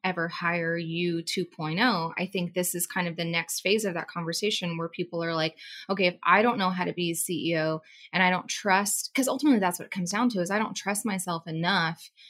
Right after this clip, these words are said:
to either learn the necessary skills or actually do the things that I think is required of a C E O to grow this company,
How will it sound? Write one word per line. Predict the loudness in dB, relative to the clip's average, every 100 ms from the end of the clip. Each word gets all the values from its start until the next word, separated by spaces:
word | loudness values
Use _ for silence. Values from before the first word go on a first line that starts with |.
| -10 0
to | 2
either | 2 2 2 2
learn | 2 2 4 4
the | 4
necessary | 2 0 -2 0 0
skills | 0 0 0 2 0 -2 0 -2 -2 -14 _ _
or | 8 10 8 6 6 4 2 -2 -4 2
actually | 4 4 2 0 0
do | 0 0 4 6 4 4
the | 0 0
things | 2 2 2
that | 4
I | 6 6 6
think | 2 0
is | 0
required | -2 -2 2 4 4 2
of |
a | 0
C | -2 -2 0
E | 2
O | 4 2
to | 2
grow | 0 0
this | 0
company, | 0 0 2 4 4 2